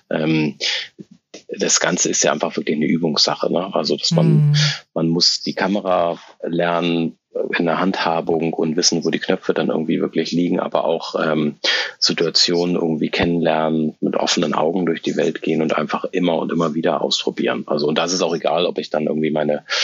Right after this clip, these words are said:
Speaker 1: große Spiegelreflexkamera oder das Smartphone irgendwie dabei
Speaker 2: Das
Speaker 1: habe,
Speaker 2: stimmt,
Speaker 1: ähm,
Speaker 2: das ist
Speaker 1: dass
Speaker 2: dafür
Speaker 1: ich einfach
Speaker 2: egal.
Speaker 1: immer wieder, ähm, mich in diese Situation reinbringe und versuche, da zu heraus-, herausfordern und,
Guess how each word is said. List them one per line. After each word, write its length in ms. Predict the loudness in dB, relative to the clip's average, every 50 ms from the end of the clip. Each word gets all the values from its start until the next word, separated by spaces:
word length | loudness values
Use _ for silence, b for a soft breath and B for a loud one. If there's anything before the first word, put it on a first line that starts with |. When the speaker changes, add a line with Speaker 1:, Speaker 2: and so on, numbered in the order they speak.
| B B B B B
Speaker 1:
große 280 | -4 -2 0 0 2
Spiegelreflexkamera 800 | 0 2 0 0 -2 0 -2 0 0 0 0 0 0 0 0 0
oder 120 | 0 0
das 120 | 2 0 0
Smartphone 460 | 0 0 0 -2 -2 -2 -2 -2 0
irgendwie 180 | 0 0 0 0
dabei 280 | 0 0 0 0 0 2
Speaker 2:
Das 60 | 2
Speaker 1:
habe, 80 | 2 2
Speaker 2:
stimmt, 240 | 2 2 2 4 4
Speaker 1:
ähm, 60 | 4 4
Speaker 2:
das 180 | 2 2 2 0
ist 140 | 0 0 -2
Speaker 1:
dass 80 | 0 0
Speaker 2:
dafür 180 | 2 2 2
Speaker 1:
ich 120 | 2 2 2
einfach 220 | 2 2 2 2 2
Speaker 2:
egal. 200 | 0 -2 -4 -6 -8 -16 _ _ _ _
Speaker 1:
immer 360 | -4 -2 0 2 2 0 0 -2
wieder, 520 | 0 0 2 2 2 0 -2 -4 -6 -6 -4
ähm, 360 | -2 0 0 2 0 0 0
mich 200 | 0 0 0 2
in 80 | 2 2
diese 180 | 2 0 0 0
Situation 680 | 0 0 0 0 -2 0 2 2 2 2 2 2 0
reinbringe 680 | 0 0 0 0 0 0 0 0 0 0 0 0 0 0
und 360 | -2 -2 -2 -2 -2 -4 -4
versuche, 420 | -2 -2 0 0 0 -2 -2 -2 -2
da 220 | 0 0 0 0
zu 180 | 0 0 0 0
heraus-, 460 | -2 0 0 0 2 2 0 0 0
herausfordern 1040 | 0 -2 0 2 2 2 2 2 0 0 0 -2 -2 0 0 0 0 2 0 -2 -2
und, 300 | -2 -2 -2 -2 -2 -4